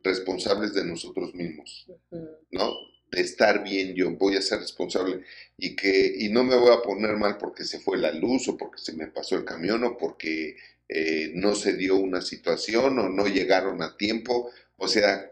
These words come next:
Speaker 1: cuidarte de que nada, nada te descomponga,
Speaker 2: Sí, porque ahora
Speaker 1: ¿no?
Speaker 2: a la gente se
Speaker 1: Por-,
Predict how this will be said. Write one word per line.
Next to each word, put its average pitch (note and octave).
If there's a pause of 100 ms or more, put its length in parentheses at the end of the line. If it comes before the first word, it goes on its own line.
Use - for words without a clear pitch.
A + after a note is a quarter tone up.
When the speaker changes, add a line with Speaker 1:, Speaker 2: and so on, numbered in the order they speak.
(120)
Speaker 1:
cuidarte A#2
de B2
que A2
nada, A2+
nada G2+
te F2+
descomponga, -
Speaker 2:
Sí, A3+
porque G3
ahora G#3
Speaker 1:
¿no? -
Speaker 2:
a G3+
la G3
gente G#3+
se B3
Speaker 1:
Por-, G#3